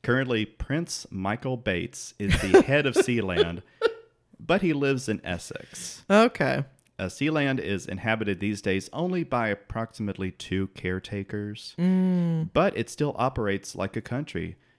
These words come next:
Speaker 1: despite not being recognized by any other country.
Speaker 2: <laughs>
Speaker 1: For a reasonable fee, you can become a lord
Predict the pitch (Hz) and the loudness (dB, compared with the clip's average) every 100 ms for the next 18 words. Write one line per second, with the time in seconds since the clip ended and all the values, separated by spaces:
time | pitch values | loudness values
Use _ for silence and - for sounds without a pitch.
0 | - 98 - 95 95 - 95 92 - 98 | -8 -8 -2 0 0 -4 -4 -4 -2 -2
1 | 92 101 131 98 85 85 - 85 85 - | 0 -2 -4 -6 -4 -6 -4 -4 -4 -4
2 | 92 90 87 87 85 - 85 82 - - | -2 -2 -2 -2 -6 -6 -8 -8 -10 -10
3 | - _ 180 202 - - 453 - - _ | -12 _ 0 2 4 6 6 6 -2 _
4 | - - 117 107 98 90 82 110 127 143 | -2 2 4 6 4 2 0 0 0 -2
5 | 143 135 - 143 92 107 127 113 - 113 | -2 -4 -4 -4 -2 -2 -4 -4 -6 -6
6 | 101 87 85 85 90 101 131 143 | -6 -6 -8 -4 -4 -2 -4 -6